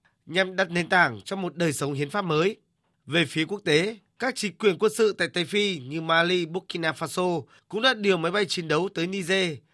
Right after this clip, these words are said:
để hỗ trợ quốc gia này chống lại bất kỳ hành động quân sự từ ecowas nếu xảy ra. Nga và Mỹ vẫn đang mong muốn một giải pháp hòa bình cho vấn đề Niger để khu vực Tây Phi không rơi vào bất ổn hơn nữa.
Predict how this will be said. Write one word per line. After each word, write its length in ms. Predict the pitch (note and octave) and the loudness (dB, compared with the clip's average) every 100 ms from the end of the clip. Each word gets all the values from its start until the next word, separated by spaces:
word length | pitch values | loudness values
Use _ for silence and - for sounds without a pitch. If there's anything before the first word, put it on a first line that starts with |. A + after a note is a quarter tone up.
| _ | _
để 140 | E3+ E3+ | -4 -2
hỗ 200 | E3 B3 | -2 -2
trợ 180 | A#3+ E3+ | -4 -4
quốc 160 | G#3+ | -4
gia 140 | A3 F#3+ | 0 2
này 280 | F3 C#3+ G#2 _ _ _ | 4 2 -4 _ _ _
chống 220 | - F3 | -2 0
lại 180 | A3 A3 G3 | 2 2 0
bất 180 | A#3 | -6
kỳ 120 | - F3 | -2 -2
hành 120 | C#3+ | 0
động 180 | D3+ - | -4 -6
quân 140 | - F3+ | -4 0
sự 300 | G#3+ G3+ - - | 2 0 -2 -8
từ 180 | C#3+ - | -8 -4
ecowas 400 | C#3 B2+ C3 F3+ - - | -6 -2 2 2 2 -10
nếu 220 | B2+ C3+ | -6 -6
xảy 140 | C#3+ | -4
ra. 320 | A#2+ C3+ C3+ G#2+ _ _ _ _ - | 2 4 4 0 _ _ _ _ -2
Nga 220 | D#3+ E3+ | 2 2
và 120 | C#3+ | 2
Mỹ 360 | C3+ G3 B3+ C#4+ _ | -2 -2 -4 -10 _
vẫn 160 | D#3+ A3+ | -6 0
đang 180 | A3 G#3 | 0 0
mong 180 | G#3 | -4
muốn 200 | E3 F#3 | -6 -6
một 60 | G3 | -4
giải 160 | D3+ B2+ | -6 -2
pháp 140 | F#3 | -2
hòa 220 | G3 E3+ | 0 0
bình 260 | E3 D#3+ B2+ | 2 -2 -4
cho 120 | D#3 | -6
vấn 160 | C3+ D#3+ | -6 -2
đề 160 | C#3+ | -2
Niger 500 | C3 D3 D#3 E3+ D#3 A2 _ _ | -2 -4 0 0 -2 -6 _ _
để 120 | F3+ | -4
khu 120 | F#3+ B3+ | -4 -4
vực 180 | G#3+ | -4
Tây 160 | A3 G#3+ | 2 2
Phi 220 | A3+ A#3 | 2 -2
không 220 | F#3 G#3+ | -2 -2
rơi 140 | F#3 F#3+ | 0 0
vào 160 | D#3 | 0
bất 160 | C3+ F3+ | -2 -2
ổn 180 | F3 A#2 | -2 -2
hơn 160 | B2+ | -4
nữa. 280 | C#3 E3 A3+ | -2 0 -2